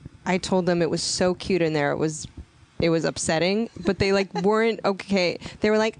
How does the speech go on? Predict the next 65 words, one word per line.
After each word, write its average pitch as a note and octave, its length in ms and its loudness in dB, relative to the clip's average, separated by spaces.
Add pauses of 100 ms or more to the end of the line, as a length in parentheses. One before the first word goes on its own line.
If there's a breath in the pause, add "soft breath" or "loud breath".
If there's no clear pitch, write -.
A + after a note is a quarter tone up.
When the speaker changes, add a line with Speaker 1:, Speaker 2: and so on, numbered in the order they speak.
Speaker 1:
"Oh, C5 380 2
I F#4 60 -2
hope F#4 140 -2
you G#4 100 4
have G#4+ 80 0
Speaker 2:
They A4+ 60 2
Speaker 1:
a A4 100 2
good G4+ 60 -6
Speaker 2:
didn't - 40 -4
get A#4+ 80 0 (160)
Speaker 1:
trip." - 120 -2
Speaker 2:
it. - 40 -12
Speaker 1:
Like, F3+ 240 0
they, F3 320 0 (200)
they A#3+ 100 2
didn't B3 160 2
get G#3 160 0
that F#3 140 -2
that E3 120 2
was D#3 140 2
a D#3 80 2
high D#3 180 0
compliment. E3 480 0
I E3+ 60 2
think E3+ 160 -2
they E3+ 80 2
were E3 80 2
like, D#3+ 320 0
"You're G#3+ 260 2
a B3+ 40 0
bitch." F3 400 -2
Speaker 2:
Yeah, A#3 160 4
they're A3 100 6
also A3 220 4
like, G#3 120 2
"This F#4 140 -4
is C5+ 120 -4
just A4 140 -6
how G4 120 -2
shit E4 220 0
is A#3+ 120 6
in E3+ 140 2
Maine. E3 340 2
Where G#3+ 160 2
the C4+ 100 0
fuck A#3 200 0
are G3 60 0
you G3+ 160 2
from, - 140 -2
Los C#3+ 180 0
Speaker 1:
Seriously. E3+ 580 0
Speaker 2:
Angeles?" G#3+ 340 -6
Speaker 1:
It's - 100 -8
like, A3 100 -2
I F#3+ 100 2
just F#3 340 -2
got G3+ 140 0
out F#3+ 120 4
of F3 80 0
a E3+ 60 0
concrete E3 640 -2
prison, D#3 540 0
and F3+ 100 2
I F#3 60 2
just, A#3+ 200 -2